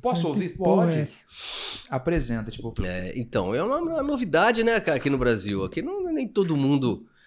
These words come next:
Speaker 3: já conhecia isso, né, essa, esse estilo, né, cara?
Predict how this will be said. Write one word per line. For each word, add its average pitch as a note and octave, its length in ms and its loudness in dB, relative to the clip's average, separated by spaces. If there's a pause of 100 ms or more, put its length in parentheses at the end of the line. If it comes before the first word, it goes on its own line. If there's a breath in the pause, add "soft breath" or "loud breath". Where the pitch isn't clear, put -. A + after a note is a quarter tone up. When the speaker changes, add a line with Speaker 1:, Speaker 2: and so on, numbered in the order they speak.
(120)
Speaker 3:
já A#2+ 160 2
conhecia B2 760 4
isso, G#2 480 -4 (240)
né, A2+ 240 0
essa, G2+ 480 -2
esse G2 380 -8
estilo, F#2+ 500 -6
né, G2+ 160 -8
cara? - 220 -20